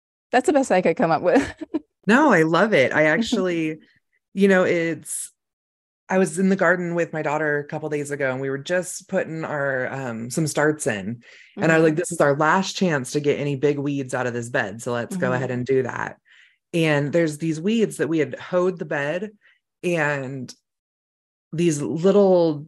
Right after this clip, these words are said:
Speaker 2: sprouts were growing back up. And I mean, we'd literally pull 'em and go out the night, like, an hour later, and they were back.
Speaker 1: Mm.
Speaker 2: I was like, "I am losing my mind with these weeds."
Speaker 1: Mm-hmm.
Speaker 2: And so I went into all the spots and I dug down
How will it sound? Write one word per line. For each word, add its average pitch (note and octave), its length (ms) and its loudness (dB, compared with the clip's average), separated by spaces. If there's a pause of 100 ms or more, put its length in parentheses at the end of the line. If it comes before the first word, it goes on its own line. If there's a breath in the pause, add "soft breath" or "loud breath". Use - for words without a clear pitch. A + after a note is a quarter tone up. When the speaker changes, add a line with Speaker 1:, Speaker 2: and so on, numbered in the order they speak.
(120)
Speaker 2:
sprouts - 580 -2
were D#3+ 120 -2
growing D3 280 2
back C3+ 240 -2
up. C3+ 140 0
And C#3 80 -4
I C#3 40 -2
mean, C#3+ 120 -4
we'd D3+ 140 -2
literally D#3+ 300 0
pull D3+ 280 -4
'em D#3+ 120 -6
and C#3+ 140 -6
go C#3 120 -2
out C3+ 120 -6
the C#3+ 80 -4
night, B2+ 280 -6
like, C#3+ 200 -4
an C#3 60 -4
hour B2+ 240 0
later, B2 240 0
and A#2 80 0
they A#2 60 -2
were G#2+ 100 -6
back. - 380 -12 (220)
Speaker 1:
Mm. F3 320 -4
Speaker 2:
I D#3 60 4
was D3+ 200 2
like, B2+ 180 0
"I D3+ 160 0
am D3+ 260 -2
losing E3 360 -2
my C#3 140 -4
mind C#3 440 -6
with B2+ 160 -12
these B2+ 200 -8
weeds." - 500 -4 (200 loud breath)
Speaker 1:
Mm-hmm. F3+ 260 -6
Speaker 2:
And E3 160 2
so E3 180 2
I D#3 120 4
went E3 160 2
into D#3 140 -4
all D#3 220 2
the F3+ 100 2
spots D#3 380 -2
and C3 100 0
I A#2+ 80 0
dug D#3+ 360 -4
down C3 500 -4